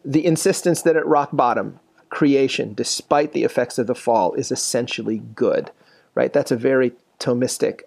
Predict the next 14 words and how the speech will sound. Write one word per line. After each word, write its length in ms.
idea, 480
that 120
the 140
essential 400
qualities 540
of 180
God, 320
so 240
the 140
divine 500
goodness, 380
beauty, 360
and 160
truth 380